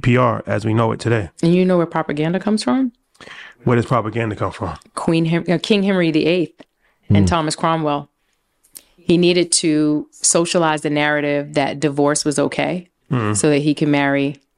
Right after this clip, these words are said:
Speaker 1: They changed the whole country's
Speaker 2: Mary.
Speaker 1: religion
Speaker 2: Changed
Speaker 1: because of that.
Speaker 2: because of it.
Speaker 1: The whole, uh, the
Speaker 2: And they
Speaker 1: entire
Speaker 2: started the daily newspaper. So
Speaker 1: Yep.
Speaker 2: they gave the daily updates to the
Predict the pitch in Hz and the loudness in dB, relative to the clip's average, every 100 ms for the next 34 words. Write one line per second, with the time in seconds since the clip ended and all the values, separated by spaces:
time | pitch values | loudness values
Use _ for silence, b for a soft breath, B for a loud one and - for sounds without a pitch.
0 | - 117 139 127 123 117 131 131 151 147 | -4 0 2 2 0 0 0 -2 -2 0
1 | 147 113 95 - _ - 165 123 110 110 | 0 0 -4 -8 _ -2 0 0 -2 -6
2 | - 147 - 160 151 143 143 - - 123 | -2 -4 0 -2 0 -4 -6 -12 -4 0
3 | 113 117 - 107 - - 117 131 143 131 | 0 -2 -4 -4 -2 0 2 4 2 0
4 | 151 151 151 151 139 156 151 165 160 160 | -2 -4 -4 -4 -2 0 2 2 2 2
5 | 151 147 - 151 - 143 147 _ 113 123 | 0 0 -2 -4 -2 -6 -6 _ 0 2
6 | 151 156 151 151 147 156 165 170 156 - | 2 2 0 0 2 2 2 0 -2 0
7 | 156 156 - - 151 151 147 160 | 0 0 -2 -2 0 2 0 -4